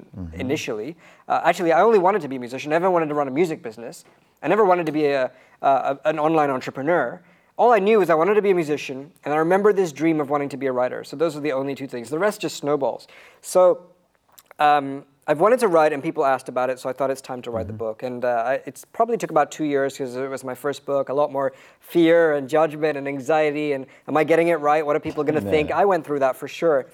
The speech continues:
Speaker 2: And, uh,
Speaker 1: Well,
Speaker 2: so it came out this year, June twenty-sixth,
Speaker 1: with Morgan
Speaker 2: twenty-sixth.
Speaker 1: James.
Speaker 2: Morgan James Publishing,
Speaker 1: Yeah, I'm
Speaker 2: yeah.
Speaker 1: publishing my book with Morgan.
Speaker 2: Fantastic. Great. Yeah, they published Expert Empires as well. Uh,
Speaker 1: Yeah.
Speaker 2: Expert Secrets by
Speaker 1: Yeah,
Speaker 2: Russell
Speaker 1: yeah.
Speaker 2: Brunson as well. Uh, yeah, and so it came out on twenty-six. On the day of launch, it hit Amazon number one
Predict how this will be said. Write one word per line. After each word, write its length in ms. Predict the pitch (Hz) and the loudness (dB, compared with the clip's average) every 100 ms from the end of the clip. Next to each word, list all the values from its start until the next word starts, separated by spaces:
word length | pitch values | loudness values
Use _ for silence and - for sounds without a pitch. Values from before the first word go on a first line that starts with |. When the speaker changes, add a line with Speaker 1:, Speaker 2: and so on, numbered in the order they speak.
| _ _ _ _ | _ _ _ _
Speaker 2:
And, 360 | 156 156 147 | -4 -4 0
uh, 40 | 151 | 0
Speaker 1:
Well, 100 | 156 | 2
Speaker 2:
so 140 | 190 | 2
it 100 | 196 | 0
came 180 | 202 208 | 2 0
out 120 | 208 | 0
this 180 | 190 214 | -2 0
year, 140 | 233 | 2
June 240 | 156 165 160 | 2 -4 -6
twenty-sixth, 640 | 160 156 147 156 - - _ | -4 -6 -6 -10 -12 -16 _
Speaker 1:
with 160 | - 110 | -2 2
Morgan 320 | 139 156 135 | 2 2 2
Speaker 2:
twenty-sixth. 260 | 139 - - | 0 -2 -4
Speaker 1:
James. 200 | 82 - _ _ _ _ - | -12 -16 _ _ _ _ -2
Speaker 2:
Morgan 260 | 160 160 | 0 0
James 220 | 156 156 147 | 0 0 0
Publishing, 340 | 156 151 101 | -2 0 -2
Speaker 1:
Yeah, 100 | 85 | 0
I'm 60 | 117 | -2
Speaker 2:
yeah. 80 | 139 | 0
Speaker 1:
publishing 480 | 123 110 101 104 | 0 0 -4 -6
my 120 | 104 98 | -6 -4
book 260 | 117 120 | -4 -6
with 140 | - - | -8 -4
Morgan. 140 | 165 | -2
Speaker 2:
Fantastic. 540 | 208 254 - 156 123 - | 0 -2 0 0 0 -4
Great. 240 | 160 180 | 0 2
Yeah, 120 | 165 165 | 4 2
they 100 | 165 | 2
published 360 | 175 170 165 | 0 -2 -4
Expert 320 | 160 - 160 | -4 -2 -2
Empires 480 | 151 147 147 147 135 | -2 -2 0 0 -2
as 100 | 139 | -6
well. 220 | 139 131 135 - - | -4 -2 -4 -10 -6
Uh, 80 | 156 | 0
Speaker 1:
Yeah. 60 | 160 | 0
Speaker 2:
Expert 320 | 156 175 165 | 0 0 -2
Secrets 340 | - 151 151 143 | -4 -4 -4 -2
by 140 | 151 | 0
Speaker 1:
Yeah, 60 | 143 | 0
Speaker 2:
Russell 220 | 139 151 | 0 -4
Speaker 1:
yeah. 60 | 139 | -2
Speaker 2:
Brunson 380 | 135 - 131 | -4 -6 -10
as 120 | 127 131 | -10 -6
well. 320 | 123 113 120 _ _ _ _ | -4 -4 -6 _ _ _ _
Uh, 140 | 147 175 | 0 4
yeah, 220 | 240 277 | 4 4
and 100 | 202 | 2
so 120 | 220 | 2
it 80 | 208 | 2
came 180 | 226 226 | 2 2
out 100 | 226 | 2
on 120 | 220 | 0
twenty-six. 560 | 196 202 196 208 196 196 | 0 -2 0 0 0 -2
On 80 | 170 | -2
the 60 | |
day 180 | 151 180 | 2 4
of 160 | 180 147 | 4 2
launch, 300 | 160 170 165 | 0 0 -4
it 80 | 139 | -8
hit 100 | 147 | -6
Amazon 480 | 147 151 147 147 143 | -6 -4 -4 -4 -4
number 240 | 143 139 | -6 -2
one 360 | 139 131 131 | 0 -2 -4